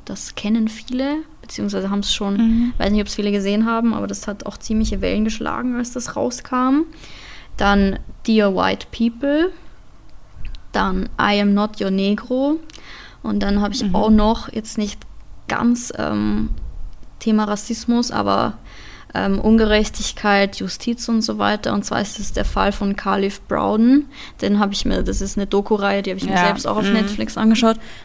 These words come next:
Speaker 1: Die hat mich auch richtig mitgenommen, muss ich sagen, weil da merkt man, was halt auch alles falsch läuft in der Justiz und Polizei und Korruption.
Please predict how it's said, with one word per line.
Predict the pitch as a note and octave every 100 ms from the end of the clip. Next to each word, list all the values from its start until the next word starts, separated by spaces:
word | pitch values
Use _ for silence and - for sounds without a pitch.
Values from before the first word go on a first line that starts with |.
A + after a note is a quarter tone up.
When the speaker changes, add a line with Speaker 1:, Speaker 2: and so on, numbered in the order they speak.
| -
Speaker 1:
Die |
hat | F#3+
mich | F#3+ F#3
auch | G3 -
richtig | G3+ G3 F#3 G3+
mitgenommen, | G#3 - F3 - - -
muss | G3+ -
ich | G3+
sagen, | F#3 F#3 G3+ G3
weil | -
da | A#2+
merkt | F#2 -
man, | F#3+ -
was | -
halt | - -
auch | F3+
alles | - G3 - - - - - - - - -
falsch | - F3+ F#3+ F#3 -
läuft | G3 F#3 G3 F#3+ -
in | F#3+
der | F#3+
Justiz | F#3 F#3 - - G3+ G3+ -
und | G3 F#3 - -
Polizei | F#3+ F#3 - G3 F#3+ G3+ G3
und | G3 -
Korruption. | F#3+ F3+ F3+ - G3 G3 G#3 A3+